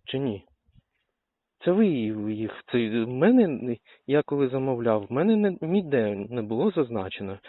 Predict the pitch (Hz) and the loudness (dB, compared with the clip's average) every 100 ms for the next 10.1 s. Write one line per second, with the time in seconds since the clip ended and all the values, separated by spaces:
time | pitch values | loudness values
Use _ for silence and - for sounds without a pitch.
0 | - - _ - 127 113 104 - - _ | -20 -20 _ -2 2 4 2 -4 -16 _
1 | _ 113 165 - 143 - 120 123 117 233 | _ 2 4 4 2 2 0 0 2 4
2 | 262 180 151 151 131 139 123 113 101 92 | 6 4 4 4 6 6 6 4 2 -4
3 | - - - _ _ _ _ 123 120 165 | -8 -18 -20 _ _ _ _ 2 4 8
4 | 226 - 135 123 - 180 175 135 123 120 | 8 6 4 2 4 2 4 2 4 2
5 | - 175 - 120 107 - 156 156 151 143 | 2 -2 0 2 0 6 6 6 0 -2
6 | 117 107 101 95 92 - - - - - | -4 -2 -2 -2 -6 -6 -4 -4 -6 -10
7 | - 123 123 160 156 185 180 196 214 170 | -12 -4 2 2 4 2 4 4 4 4
8 | 147 123 110 135 240 - - - _ 98 | 0 0 2 6 6 4 -8 -20 _ -2
9 | 117 196 226 240 226 - 117 - 113 139 | 2 4 4 4 2 -2 -6 -2 4 4